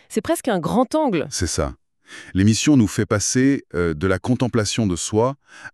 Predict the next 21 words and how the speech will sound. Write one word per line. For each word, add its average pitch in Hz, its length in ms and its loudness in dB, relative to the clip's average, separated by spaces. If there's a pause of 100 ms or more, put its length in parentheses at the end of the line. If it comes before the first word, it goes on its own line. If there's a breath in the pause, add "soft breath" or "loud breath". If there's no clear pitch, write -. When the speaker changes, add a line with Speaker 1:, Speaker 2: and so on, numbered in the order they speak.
Speaker 2:
à 87 60 0
une 98 200 2
intercession 123 800 0
pour 101 160 -4
autrui. 92 400 -4 (540 loud breath)
L'attention 95 500 0
de 95 60 0
l'auditeur, 101 680 0
elle 92 140 -2
est 92 60 0
soudainement 117 440 4
dirigée 107 480 2
vers 92 160 -2
ceux - 200 -2
qui - 140 -8
portent - 300 -2
des 87 140 0
fardeaux 107 400 0
encore 98 240 0
plus - 120 -4
lourds. 82 300 -2